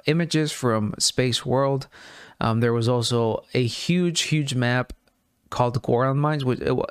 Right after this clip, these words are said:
essentially would be some type of, uh, a Goron Mines or a maze, so to speak. Um, there is also a very early version of Lake Hylia, which is extremely big, uh, but we still see some,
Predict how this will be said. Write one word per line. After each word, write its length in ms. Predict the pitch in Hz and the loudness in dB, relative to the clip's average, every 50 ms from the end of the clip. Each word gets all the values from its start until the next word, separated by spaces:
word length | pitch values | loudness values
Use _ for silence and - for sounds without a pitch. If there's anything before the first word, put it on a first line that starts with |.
| _ _ | _ _
essentially 520 | 135 127 - - 165 165 156 - - 151 139 | -2 0 2 2 0 2 2 0 2 2 2
would 360 | 123 127 131 131 135 127 131 | 2 2 2 2 0 0 2
be 260 | 131 127 123 120 117 - - | 2 2 2 0 -2 -4 -10
some 320 | - - - 139 131 117 | -10 -2 0 0 0 2
type 260 | - - 127 120 - | 0 0 0 0 0
of, 160 | 120 113 113 | -2 -4 -2
uh, 340 | - 120 117 110 110 107 110 - - - - - - - - _ _ - | 0 0 0 2 2 0 -2 -4 -8 -14 -20 -20 -20 -20 -20 _ _ -4
a 60 | 120 | 0
Goron 360 | 117 127 123 123 123 127 127 | 0 2 2 2 0 0 0
Mines 360 | 127 127 127 131 131 127 123 | 0 0 2 0 0 0 0
or 100 | 117 110 | 0 2
a 60 | 104 | 2
maze, 420 | 104 104 110 110 117 123 127 131 - | 2 2 2 2 2 2 2 2 0
so 320 | - - - - 131 127 | -2 -2 0 0 0 0
to 60 | 120 | 0
speak. 500 | 117 - - - 127 131 131 - - - _ - - - - - - _ _ - | -2 -4 -2 0 0 0 0 -4 -10 -20 _ -20 -20 -20 -20 -20 -20 _ _ -2
Um, 320 | - 117 117 117 113 113 | 0 0 2 2 2 2
there 160 | 117 127 127 | 2 2 2
is 100 | 123 120 | 2 2
also 300 | 127 123 120 117 127 123 | 2 0 0 0 0 2
a 100 | 117 110 | 2 2
very 540 | 107 110 120 120 120 120 120 120 - - - - _ | 2 2 2 2 2 2 2 0 -2 -4 -10 -12 _
early 320 | - 123 131 139 143 143 | 0 2 2 2 2 0
version 480 | 135 127 123 123 123 123 127 127 127 117 | 2 2 2 2 2 2 0 0 0 0
of 160 | - 113 110 | 0 0 2
Lake 240 | 190 - 117 113 - | 2 0 0 0 -2
Hylia, 640 | - - - 113 113 120 131 143 143 160 165 170 - - - - - - - _ _ _ | -6 -2 0 2 2 2 2 2 2 2 0 -2 -4 -8 -20 -20 -20 -20 -20 _ _ _
which 580 | - - 117 117 - - - - - - - - - | -2 0 0 0 0 0 0 0 0 -2 -2 -4 -4
is 320 | - 147 135 131 120 117 - _ _ _ _ _ _ _ - | -2 0 0 2 0 -2 -4 _ _ _ _ _ _ _ -2
extremely 640 | 139 135 - - - - 240 220 214 208 202 190 175 | 0 0 2 0 2 2 2 2 2 2 2 2 2
big, 420 | 139 156 156 139 113 113 107 - - - - | 2 2 2 2 0 -2 -2 -4 -6 -4 0
uh, 320 | 117 117 117 113 113 110 | 0 2 2 2 0 0
but 200 | 110 135 - 127 | 0 0 2 2
we 140 | 127 135 123 | 2 2 0
still 300 | - - - 156 156 147 | -2 0 0 0 2 2
see 180 | - - 151 | 2 0 2
some, 400 | 143 - - 147 135 127 127 120 | 2 2 2 2 2 2 0 -2